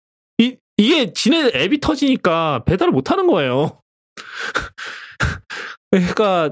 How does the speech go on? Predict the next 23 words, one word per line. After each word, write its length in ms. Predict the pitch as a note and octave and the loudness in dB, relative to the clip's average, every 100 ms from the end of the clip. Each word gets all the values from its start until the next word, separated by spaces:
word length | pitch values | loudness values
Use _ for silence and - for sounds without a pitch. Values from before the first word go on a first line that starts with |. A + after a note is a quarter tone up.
| - | 0
뭐 440 | D#3 D3+ C#3+ C3+ C3+ _ F#3 | 0 2 2 0 -4 _ 0
여-, 220 | D#3+ F3+ - F3 | 2 0 0 2
여기서도 480 | A3+ D4+ D4 C4 G3+ | 2 4 2 2 2
이렇게 200 | D#3+ D3+ | 0 -2
피해를 360 | - G3 D3 | 0 0 0
당하고 580 | B2 G#2 G2 F#2 F2+ B2 - B2+ | 0 -2 -2 -2 -2 -4 -8 -2
이러면서 760 | F#3+ F#3 G3 F3+ F#3 B3+ F4 - - - - _ _ _ C#3 C#3 _ _ _ - - - - - - - - | 0 2 2 2 2 2 0 -6 -10 -10 -10 _ _ _ -16 -16 _ _ _ -16 -12 -10 -10 -10 -12 -14 0
결국 400 | A3+ B3+ C4 A#3+ | 2 4 4 4
이제 280 | G#3+ G3+ | 4 4
뭐 180 | F#3 E3+ | 2 2
배달민족 520 | D3+ E3+ G#3 F#3+ F3+ - | 2 2 2 2 2 2
쪽에서 320 | E3+ E3 D#3+ | 2 2 0
이제 100 | C#3 | 0
보상 400 | C3+ C#3+ F#3+ F#3 | 0 0 2 2
대책이 420 | E3+ - F3 D#3 | 0 0 0 2
나왔다는데, 840 | G#2+ A#2+ D#3 A#2+ G2 G#2 G2 F#2 B2 _ F3 - - | 0 0 0 0 0 0 0 -2 -6 _ -8 -8 -4
다 320 | C#3 F3+ - | 0 0 0
나왔는데 840 | C3+ D3 F3+ E3+ D#3+ D#3 B3 D#4+ D4+ | 0 0 2 2 2 2 2 0 0
뭐 380 | D3+ D#3+ D#3 D3 D3 | 0 2 2 0 -2
이, 100 | D#3+ - _ _ D3 | -4 -4 _ _ -2
뭐, 240 | A#2+ A#2+ - | -2 -2 -6
뭐, 240 | A#2 A2+ A2 _ _ F3 | -2 0 -2 _ _ -4
뭐더라? 460 | A2+ A2 A#2+ F3+ | -4 -2 -2 -4